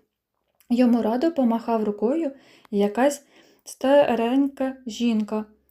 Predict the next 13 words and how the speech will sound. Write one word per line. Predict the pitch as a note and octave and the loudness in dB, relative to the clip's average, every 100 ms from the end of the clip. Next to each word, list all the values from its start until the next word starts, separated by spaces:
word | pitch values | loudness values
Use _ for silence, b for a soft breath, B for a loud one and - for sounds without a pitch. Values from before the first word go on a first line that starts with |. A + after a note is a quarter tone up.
| _ - | _ -8
в | |
зеленому | G#3+ A3 A3+ A3 A3 | -4 -2 0 0 0
вбранні, | G#3 G#3 A3 A3 G#3+ G#3+ G#3 _ _ _ | 0 -2 0 0 0 -2 -8 _ _ _
а | A3 G#3+ | 0 0
нещодавно | A3 G#3+ A#3 A3 A#3+ G#3+ G#3 | 0 -2 -2 0 0 0 0
на | G#3 | 0
вулиці | G3+ D4 F4+ - - | 0 0 0 -2 -4
йому | G3+ G#3+ A3 | -2 -2 -2
навіть | A3 G#3+ G#3 G#3 | -2 -2 -2 -2
потис | G#3 G#3+ G#3 | -2 -2 0
руку | A3 D4 B3 | 0 -2 -2
лисий | G3+ A#3 B3+ C#4+ | -2 -2 -4 -6
чолов'яга | - C#4+ D#4+ B3+ F#3+ G3 | -4 -4 -2 -2 -4 -6